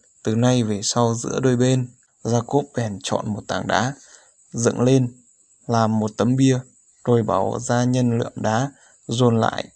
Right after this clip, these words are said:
làm một đống. Gia-cốp và La-ban ngồi ăn bên đống đá. La-ban gọi là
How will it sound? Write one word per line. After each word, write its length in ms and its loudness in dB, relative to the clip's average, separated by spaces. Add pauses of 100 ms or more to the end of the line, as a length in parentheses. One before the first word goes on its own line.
(460)
làm 340 -2
một 120 -6
đống. 260 2 (680)
Gia-cốp 440 2
và 140 4
La-ban 540 0
ngồi 200 -4
ăn 260 0
bên 180 2
đống 180 2
đá. 260 2 (400)
La-ban 480 2
gọi 280 0
là 340 -2